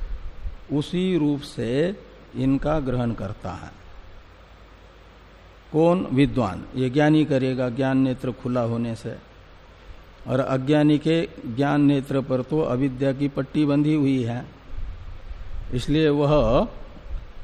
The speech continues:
आविद्यक दृष्टि से देखेगा नाम रूप से ही इनको सत्य, और उनका जो आत्मीय रूप है नाम रूपात्मक विशेष रूप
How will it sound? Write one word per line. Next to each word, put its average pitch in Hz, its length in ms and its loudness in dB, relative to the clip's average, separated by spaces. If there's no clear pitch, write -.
आविद्यक 143 580 2
दृष्टि 143 400 0
से 143 200 0
देखेगा 127 680 0
नाम 139 400 2
रूप 135 200 0
से 143 220 0
ही 147 240 2
इनको 131 520 0
सत्य, - 500 -6
और 127 140 2
उनका 151 320 6
जो 151 120 2
आत्मीय 156 520 4
रूप 151 240 2
है 135 220 2
नाम 139 320 4
रूपात्मक 139 600 0
विशेष 143 420 0
रूप 156 180 -4